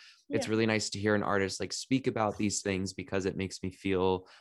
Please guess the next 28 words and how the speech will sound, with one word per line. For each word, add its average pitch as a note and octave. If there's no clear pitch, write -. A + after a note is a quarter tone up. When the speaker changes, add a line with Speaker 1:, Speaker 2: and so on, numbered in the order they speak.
Speaker 1:
heard, B2
and G2
that's G2
why G2
I -
relate F#2+
Speaker 2:
Yeah. -
Speaker 1:
to -
this G2
so G2
much." G2
Is A2+
that, C3
do, A#2
how B2+
do D3+
you D#3+
take B2+
that? F#2
Is F#2
that, A2
is A2
it A2+
more, A2
like, G#2
flattering G#2
where, G2
like, F2+